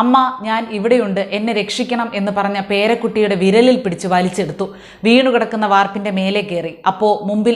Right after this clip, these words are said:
ഒരു രണ്ട് നില കെട്ടിടം മറിഞ്ഞു വരികയാണ്. ഇവർ രണ്ടാളെയും പിടിച്ച് ഞങ്ങൾ നീന്തി. ഈ കുട്ടീനെയും ഒരു വയ്യാത്ത അമ്മേനെയും ഒക്കെ പിടിച്ച് കയറ്റി മേലേക്ക് പോയപ്പോ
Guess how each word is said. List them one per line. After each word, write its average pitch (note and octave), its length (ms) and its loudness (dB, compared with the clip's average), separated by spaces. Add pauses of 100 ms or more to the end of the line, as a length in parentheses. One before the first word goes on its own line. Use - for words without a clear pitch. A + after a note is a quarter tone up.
ഒരു G3 200 0
രണ്ട് G3 240 -2
നില A3+ 100 0 (100)
കെട്ടിടം G3 380 -2
മറിഞ്ഞു G3 320 0
വരികയാണ്. E3+ 440 0 (460)
ഇവർ A3+ 140 6 (120)
രണ്ടാളെയും C#4 420 2
പിടിച്ച് A#3 320 -4
ഞങ്ങൾ G3+ 180 -4 (120)
നീന്തി. F#3+ 300 -2 (240)
ഈ G#3+ 40 -2 (100)
കുട്ടീനെയും G#3+ 500 -4
ഒരു G3 160 0
വയ്യാത്ത G#3 380 0 (100)
അമ്മേനെയും G#3 400 -2
ഒക്കെ G3 180 -6
പിടിച്ച് G3 320 -2
കയറ്റി F#3+ 260 0 (120)
മേലേക്ക് G3 460 0
പോയപ്പോ F#3+ 340 2